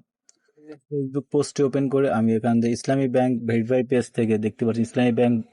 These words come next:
বাংলাদেশ পিএলসি প্রাইভেট লিমিটেড ক-, আহ, ব্যাংক। আসলে হাতে হাতে, আহ, হাতে হাতে সাথে সাথে দেশের যে কোনো স্থান থেকে মোবাইল ব্যাংকিংয়ের সুবিধা, নগদ টাকা জমা বা উত্তোলন সুবিধা এম ক্যাশ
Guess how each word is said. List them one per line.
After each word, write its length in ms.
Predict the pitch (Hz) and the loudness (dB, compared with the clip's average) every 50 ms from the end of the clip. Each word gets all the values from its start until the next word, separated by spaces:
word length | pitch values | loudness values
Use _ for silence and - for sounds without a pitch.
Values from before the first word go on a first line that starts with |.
| - - - | -20 -8 -2
বাংলাদেশ 580 | 110 110 113 113 113 107 123 131 - - - - _ - - - - - - | 0 2 2 2 2 2 0 -4 -4 -6 -16 -20 _ -20 -20 -20 -20 -16 -2
পিএলসি 480 | - 123 120 120 120 117 113 - - 107 - _ _ _ _ - - _ _ _ - | 0 2 4 4 2 0 0 -4 -6 -8 -8 _ _ _ _ -20 -20 _ _ _ -2
প্রাইভেট 380 | - 117 120 123 127 113 - 123 | 0 2 2 2 2 0 2 2
লিমিটেড 300 | 117 113 107 117 104 - - - - - | 2 2 2 0 -4 -4 -6 -18 -8 -6
ক-, 60 | 117 | -6
আহ, 360 | - - 110 104 101 101 101 | -4 -2 -2 0 0 0 0
ব্যাংক। 240 | 107 101 101 101 107 | 0 0 0 0 -2
আসলে 280 | 104 - - 117 117 | -2 -2 0 0 0
হাতে 320 | 104 107 113 - - 151 147 | 0 0 -2 -2 2 2 2
হাতে, 360 | 135 - - 147 143 147 143 - - | 2 2 2 2 2 2 0 -2 -8
আহ, 500 | - 113 110 110 110 107 101 101 98 95 - - - - - - - - - - _ | -4 -2 0 0 2 0 0 -2 -6 -10 -14 -20 -20 -20 -20 -20 -20 -20 -20 -20 _
হাতে 340 | - 104 117 - - 147 147 | -6 -6 -6 0 0 2 2
হাতে 360 | 131 135 117 - 120 113 113 | 2 0 -2 0 0 0 0
সাথে 340 | - - - 123 117 - 151 | 0 -2 -4 -6 -2 -2 -2
সাথে 340 | - 139 123 113 - 117 107 | 0 0 -2 0 0 -2 0
দেশের 300 | 110 117 110 - 131 117 | 2 0 0 0 0 0
যে 160 | 110 120 120 | 0 -2 0
কোনো 240 | - 156 165 165 151 | 0 0 0 0 0
স্থান 280 | - - 160 147 139 | -2 -2 0 0 0
থেকে 220 | 127 131 113 113 117 | 0 -2 0 2 2
মোবাইল 360 | 113 117 117 120 135 131 123 | 4 4 4 4 2 2 2
ব্যাংকিংয়ের 480 | 117 120 120 117 - 123 117 117 113 107 | 2 2 2 2 2 2 2 4 2 2
সুবিধা, 380 | - 123 113 110 110 113 107 | 0 -2 -2 0 0 0 2
নগদ 420 | 107 110 113 113 113 113 113 110 107 - - | 2 4 4 2 2 2 0 0 -2 0 0
টাকা 300 | 107 104 - 117 107 104 | 0 0 2 0 0 0
জমা 280 | 107 113 107 107 107 | 0 0 2 2 2
বা 100 | 104 107 | 2 2
উত্তোলন 440 | 107 107 107 - - 113 110 107 104 | 2 0 0 0 -2 0 0 0 0
সুবিধা 320 | - - 123 110 107 110 | -2 -2 -4 -2 0 -2
এম 180 | 104 104 104 104 | -2 0 -2 -4
ক্যাশ 260 | - - 107 101 - | -2 -2 -4 -4 -4